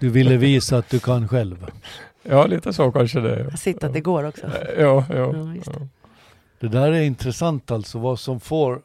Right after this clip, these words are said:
Speaker 1: vissa människor att vilja göra det och andra att vara helt nöjda med att inte göra det.
Speaker 2: Ja, ja, faktiskt.
Speaker 3: Mm.
Speaker 2: Ja.
Speaker 1: Har du alltid varit ensamföretagare eller har du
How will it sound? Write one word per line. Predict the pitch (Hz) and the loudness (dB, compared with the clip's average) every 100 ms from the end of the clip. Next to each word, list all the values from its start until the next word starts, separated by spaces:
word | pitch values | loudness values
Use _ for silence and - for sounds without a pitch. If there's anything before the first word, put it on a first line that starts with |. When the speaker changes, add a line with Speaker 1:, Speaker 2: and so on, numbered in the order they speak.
| - | -10
Speaker 1:
vissa | 143 - 139 | -10 -6 -6
människor | 127 123 107 - 123 | -4 -6 -8 -6 -6
att | 113 | -6
vilja | 156 180 160 147 | -8 -6 -6 -4
göra | 135 127 123 120 | -4 -4 -4 -6
det | 120 - | -6 -8
och | _ _ - 135 | _ _ -8 -6
andra | 131 127 127 | -4 -2 -4
att | 120 135 | -4 -4
vara | 123 123 | -4 -4
helt | 120 127 113 | -6 -8 -8
nöjda | 127 123 117 117 | -8 -6 -6 -8
med | 120 | -8
att | 117 | -8
inte | 143 175 - 110 | -10 -12 -10 -10
göra | 92 85 90 | -10 -14 -18
det. | 95 _ _ _ _ _ _ _ _ _ | -20 _ _ _ _ _ _ _ _ _
Speaker 2:
Ja, | 160 156 131 - | -8 -6 -6 -8
ja, | - 135 | -8 -6
faktiskt. | 147 - 147 147 | -8 -10 -12 -12
Speaker 3:
Mm. | 151 165 170 | -14 -16 -16
Speaker 2:
Ja. | 135 127 _ _ _ _ _ _ _ | -16 -16 _ _ _ _ _ _ _
Speaker 1:
Har | - 139 | -2 4
du | 135 | 6
alltid | 156 - 175 | 6 4 4
varit | 170 156 143 131 131 _ _ | 6 6 6 2 -2 _ _
ensamföretagare | 165 165 147 - 123 107 120 110 - 107 110 104 107 | -2 -2 -2 -2 -2 -2 -4 -4 -6 -6 -6 -6 -6
eller | 110 | -6
har | 107 113 | -6 -6
du | 117 107 | -6 -8